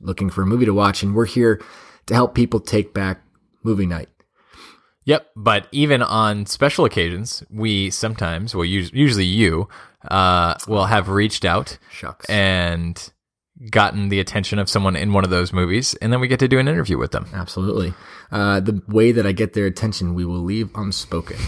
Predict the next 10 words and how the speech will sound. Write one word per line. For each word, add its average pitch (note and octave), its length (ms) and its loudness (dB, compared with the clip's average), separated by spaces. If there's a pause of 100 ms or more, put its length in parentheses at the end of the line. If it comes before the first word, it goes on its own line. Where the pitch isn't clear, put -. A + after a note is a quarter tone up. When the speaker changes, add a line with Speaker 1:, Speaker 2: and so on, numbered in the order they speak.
(280)
Speaker 1:
<laughs> - 380 -20
Speaker 2:
Usually B2+ 680 4
it's, G#2 520 -4
uh, F2 440 0 (420)
it's - 120 -6
aggressive. F#2+ 680 -2
It's - 140 -6
aggressive G2+ 420 0
tactics, - 480 -4
right? F#2+ 160 -2